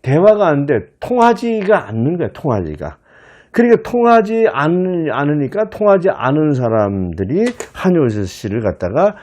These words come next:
저 인성이 나쁜 그런 배우다, 뭐 이렇게 얘기하는 게. 그러니까 이 여성을 갖다가 어떻게 자기네들이 상품으로 만들든지 지-, 주-, 뭐 주물러 가지고 자기네들이 돈 버는데 어떻게 활용을 해야 되는데 대화가 안 되고 뭐 한효주 씨가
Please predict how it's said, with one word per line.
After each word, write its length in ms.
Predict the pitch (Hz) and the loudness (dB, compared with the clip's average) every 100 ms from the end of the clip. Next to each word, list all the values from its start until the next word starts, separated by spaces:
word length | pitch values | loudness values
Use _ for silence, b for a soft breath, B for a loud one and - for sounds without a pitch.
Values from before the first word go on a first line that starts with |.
| B - | B 0
저 80 | |
인성이 560 | 196 143 143 165 196 202 | 2 4 2 2 0 0
나쁜 720 | 139 98 180 156 120 120 104 | -2 -4 -6 -4 -2 -4 -6
그런 560 | - 170 214 214 208 147 | -6 -4 -4 -6 -8 -4
배우다, 500 | 127 117 110 - 90 | -2 0 -2 -6 -8
뭐 100 | 123 | -4
이렇게 380 | 120 170 208 196 | -2 -2 -2 -2
얘기하는 260 | 127 110 101 | 0 -2 -4
게. 160 | 107 | -2
그러니까 260 | 165 180 B B B B B - | 0 0 B B B B B -6
이 380 | 170 220 226 | -2 0 4
여성을 680 | 170 151 185 175 202 185 185 | 6 6 6 2 2 2 0
갖다가 300 | 190 156 196 175 | -2 -2 0 0
어떻게 320 | 139 160 - | -2 -2 -4
자기네들이 720 | 139 143 156 143 135 156 202 | -2 -4 -2 -2 -4 -4 -4
상품으로 580 | - 190 170 196 185 180 | -4 -8 -10 -6 -4 -2
만들든지 600 | 131 117 131 131 143 170 | -2 -2 -2 -2 -2 -4
지-, 220 | - 139 | -4 -8
주-, 120 | - | -4
뭐 220 | 151 151 151 | 0 0 -2
주물러 400 | 147 165 175 170 | -2 0 2 2
가지고 500 | 131 113 123 175 170 | 2 0 -2 -2 -2
자기네들이 680 | 131 131 135 127 160 190 - B - | -2 -2 -2 -2 2 2 2 B -2
돈 220 | 143 170 | 0 0
버는데 320 | 170 160 156 | 0 0 0
어떻게 220 | 151 147 | -2 -4
활용을 320 | 190 202 190 | 0 2 4
해야 160 | 165 139 | 4 4
되는데 600 | 123 107 117 175 120 92 b b b | 2 -2 -2 2 2 0 b b b
대화가 380 | 185 226 240 214 | 4 4 6 4
안 100 | 151 | 2
되고 440 | 147 127 95 87 b b | 0 0 -4 -6 b b
뭐 200 | 175 170 | -2 0
한효주 400 | 151 214 220 208 | 2 2 2 0
씨가 260 | 170 208 196 | -2 -2 0